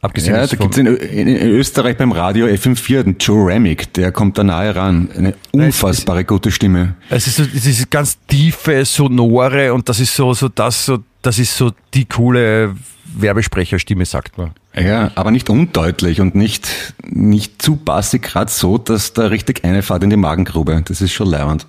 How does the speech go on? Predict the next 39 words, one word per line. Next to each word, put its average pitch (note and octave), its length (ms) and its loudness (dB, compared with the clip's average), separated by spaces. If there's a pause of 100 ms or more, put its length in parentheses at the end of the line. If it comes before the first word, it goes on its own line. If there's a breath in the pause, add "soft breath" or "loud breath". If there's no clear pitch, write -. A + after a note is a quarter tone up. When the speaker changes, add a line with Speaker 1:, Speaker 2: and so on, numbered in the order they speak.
(120)
Speaker 2:
ja. F2 140 -2
Speaker 1:
Äh, - 80 -10
w-, A#2 420 -4
wolltest B2 260 -2
du C#3+ 40 -2
mir C#3+ 40 0
jetzt - 80 -6
sagen, C3 120 0
dass C3 220 -2
ich C3+ 180 -4
undeutlich A#2+ 480 -2
gesprochen G#2 460 -4
hab? - 240 -4 (1200 loud breath)
Speaker 2:
Nein, G2 340 2
ich G2+ 120 0
sag F2+ 200 -2
nur, G2 140 2
wenn F#2 160 2
Menschen F#2+ 300 2
so G#2 140 0
eine G2 120 2
tiefe G#2+ 300 -2
Stimme G#2+ 360 2
haben, G2 220 2
dann G2 200 4
neigt D#2+ 260 -2
das F#2+ 100 -4
dazu, A2+ 340 -2
unverständlich F#2 640 0
zu G2+ 140 -2
werden, E2+ 180 2
wie F#2+ 80 2
du G2 120 0
als F#2+ 140 0
ausgebildeter F#2+ 600 -2
Tontechniker G2+ 540 0
und G2 100 2
Absolvent F#2 540 0
der G#2 160 0